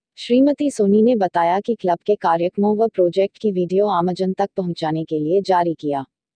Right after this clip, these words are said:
प्रोजेक्ट के माध्यम से किस तरह से कोरोना से बचाव किया जाए, इसके लिए क्लब की सभी सदस्यों ने वीडियो क्लिप बनाकर भेजी। सभी क्लिप का संकलन कर एक वीडियो बनाया।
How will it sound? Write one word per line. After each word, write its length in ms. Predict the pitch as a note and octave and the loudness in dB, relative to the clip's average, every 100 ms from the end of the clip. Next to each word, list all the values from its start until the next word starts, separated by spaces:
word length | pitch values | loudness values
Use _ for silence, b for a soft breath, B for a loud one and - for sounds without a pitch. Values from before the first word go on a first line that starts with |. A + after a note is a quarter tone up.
| _ _ _ _ _ | _ _ _ _ _
प्रोजेक्ट 440 | A3 G#3 B3 C4 | 0 4 2 0
के 140 | - B3+ | 0 2
माध्यम 440 | G3 F3 E3+ E3+ | 4 0 -2 -4
से 160 | F3 G3+ | 0 -2
किस 240 | - A#3+ | -2 -2
तरह 280 | - G#3+ G3 | 0 2 0
से 180 | G3 A3 | -2 -4
कोरोना 420 | - F3 E3+ E3 | 0 0 0 -2
से 160 | F#3+ A3+ | -2 -2
बचाव 380 | F#3+ E3+ F#3+ F#3+ - | -2 -2 0 -2 0
किया 180 | F3+ D#3+ | -2 0
जाए, 260 | E3 F3 | 0 -2
इसके 300 | G#3 - F#3 | -2 -2 0
लिए 220 | F3 G3+ | 0 0
क्लब 240 | A3 G3+ G3+ - | -2 -2 -2 -2
की 100 | A#3+ | -2
सभी 320 | G3+ F#3+ G#3+ | 0 -2 -2
सदस्यों 480 | A3 F3+ F3+ G#3 G#3 | 0 0 -2 0 2
ने 140 | A3 | 2
वीडियो 360 | F#3 F3 F3 G3 | 0 -2 0 -2
क्लिप 220 | G#3 G3+ | -2 -4
बनाकर 440 | F#3 E3 E3 E3+ F3 | -2 -2 -2 -2 -4
भेजी। 420 | E3+ E3 D3 C3+ _ _ _ _ _ _ _ | -2 -4 -4 -10 _ _ _ _ _ _ _
सभी 300 | - G#3 A3+ | -4 -2 0
क्लिप 240 | C4 G#3+ A3 - | 0 0 0 0
का 100 | B3 | -2
संकलन 520 | - F#3 F#3+ G3 G#3+ | 0 -2 0 0 2
कर 200 | G#3+ G#3 | 2 2
एक 200 | G3+ - | 0 0
वीडियो 300 | F3 E3 F3+ | -2 -2 -2
बनाया। 460 | D#3+ D3+ C#3 C#3 | -2 -4 -4 -4